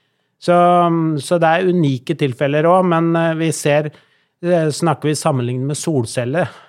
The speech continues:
og alt dette her, så er nedbetalingstida på dette her i underkant av det som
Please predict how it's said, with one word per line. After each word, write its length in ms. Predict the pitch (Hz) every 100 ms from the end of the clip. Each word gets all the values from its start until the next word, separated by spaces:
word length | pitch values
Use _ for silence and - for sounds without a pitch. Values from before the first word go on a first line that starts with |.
| _ _ -
og 380 | 156 156 139 - _ _
alt 180 | 151 143 151
dette 220 | 131 180
her, 100 | 233 - _ _ _ _ _
så 160 | 185
er 160 | 180 175
nedbetalingstida 760 | 135 110 123 131 127 120 143 139
på 140 | 147 151 143 -
dette 260 | 156 - 127
her 160 | 139 143
i 140 | 151 156
underkant 680 | 135 113 113 - 147 147 -
av 180 | 143 143
det 140 | 131 117
som 300 | - 135 131